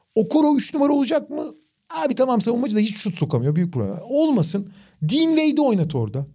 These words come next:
Caris LeVert'le oyna. Fark etmez ki arkada iki kişi olduğu zaman. Hani her Kevin Love'ı bile zaman zaman kullanırlar. Ama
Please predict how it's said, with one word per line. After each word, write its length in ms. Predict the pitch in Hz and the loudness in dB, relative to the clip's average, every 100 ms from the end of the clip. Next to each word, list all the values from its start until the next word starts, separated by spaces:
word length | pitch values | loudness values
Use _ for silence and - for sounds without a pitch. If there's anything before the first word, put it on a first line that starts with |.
| - | -2
Caris 280 | 233 269 - | 2 2 0
LeVert'le 380 | 277 277 - 240 | 0 0 0 0
oyna. 400 | 185 156 113 135 _ _ _ | 2 2 0 -6 _ _ _
Fark 220 | 226 240 | -4 -2
etmez 260 | 277 302 254 | -2 -2 0
ki 100 | 208 | 0
arkada 240 | 185 165 | 0 0
iki 140 | 160 160 | -2 -6
kişi 160 | - | -6
olduğu 120 | 120 107 | -4 -4
zaman. 160 | 113 - - - - | -6 -10 -20 -20 -8
Hani 200 | 196 220 | -2 0
her 400 | 170 302 202 156 | 2 0 0 -2
Kevin 320 | - 233 254 | 0 2 2
Love'ı 200 | 277 285 | 2 2
bile 180 | 226 160 - - | 2 0 -2 -6
zaman 280 | 135 120 107 | -2 0 0
zaman 260 | 101 95 | 0 -4
kullanırlar. 560 | 98 92 90 101 - - _ _ - | -6 -10 -10 -12 -16 -20 _ _ -2
Ama 300 | 269 254 | 2 2